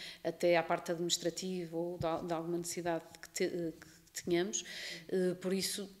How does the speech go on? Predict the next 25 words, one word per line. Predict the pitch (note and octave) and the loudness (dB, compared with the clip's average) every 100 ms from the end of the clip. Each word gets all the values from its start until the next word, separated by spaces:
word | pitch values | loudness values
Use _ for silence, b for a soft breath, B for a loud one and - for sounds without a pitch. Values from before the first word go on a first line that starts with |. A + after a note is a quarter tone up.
| - - - | -20 -18 -10
são | - - G3 | -2 2 4
dois | F#3 F#3+ G3+ | 6 8 8
excelentes | G3 - - F#3+ F#3+ | 8 6 6 4 4
parceiros | - F#3+ - F#3 F#3+ G3 G3+ F3+ | 2 2 4 6 6 6 2 -2
e | F#3 | -2
que, | F#3 - G3 G3 F#3 F3+ F3 B B B | -4 -2 0 0 0 0 -2 B B B
eh, | F3+ F#3 | 0 4
era | F#3 | 6
importante | F#3+ F#3 F3+ - F#3 F#3+ | 4 2 -4 4 4 6
serem | - G3 F#3+ | 2 2 4
uma | G3+ F#3 | 4 4
referência | - - F3+ F3+ F#3 G3+ | 2 4 8 8 6 6
até | F3 - F3 F3 F3+ | 6 6 6 6 6
e | F#3 F3 E3+ E3+ E3+ | 4 2 0 0 -2
se | F3 - - | -4 -2 0
replicasse | F#3+ F#3+ F3 - F3 E3+ | 0 2 0 4 4 4
esta | F3 - | 0 0
metodologia | F3 E3+ F3+ E3+ E3+ | -2 -2 -4 -2 0
de | F3 | -2
trabalho | - E3+ E3+ F3 | 0 0 2 2
que | E3+ - | -2 -4
realmente | F3+ F3+ F3 | 0 2 2
temos | F3 F3+ F3 | 0 -4 -4
conseguido | - F3+ - F3 E3+ | -4 -6 -4 -4 -2
levar, | E3 D#3+ E3 | 0 0 -2